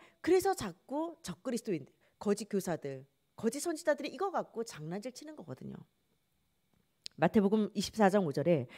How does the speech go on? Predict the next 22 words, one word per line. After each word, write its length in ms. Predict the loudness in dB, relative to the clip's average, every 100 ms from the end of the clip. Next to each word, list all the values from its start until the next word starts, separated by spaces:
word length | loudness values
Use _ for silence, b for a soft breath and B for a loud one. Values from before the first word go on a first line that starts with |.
| B B
"많은 280 | 10 12 10
사람이 420 | 8 10 10 8
내 140 | 6 6
이름으로 440 | 8 6 6 6
와서 260 | 6 4 2
이르되 500 | 4 4 6 6 4 B B
나는 440 | 2 4 4 0
그리스도라 520 | 2 6 6 6 8 8
하여 360 | 8 8 6 2
많은 320 | 2 2 2
사람을 500 | 4 4 4 2 -4
미혹하리라." 640 | -8 -2 0 0 -6 -14 -16 -20 _ _ _ _ _ _ _ b b b b
미혹한다라는 720 | 0 0 2 0 2 2 0
것 120 | -4
자체가 680 | -6 -10 -8 -6 -2 0 -2 -6
불신자들을 680 | -10 -8 -2 2 2 2 -4
건드리는 560 | -2 -2 -2 -2 -4 -4
용어보다는 720 | -4 -4 -8 -8 -10 -12 -12 b b b b -4
예수 240 | -2 -2
믿는 220 | -6 -8
자들, 460 | -8 -6 -6 -6 -10 _ _ _ _ _
신앙의 600 | -10 -4 2 4 4 4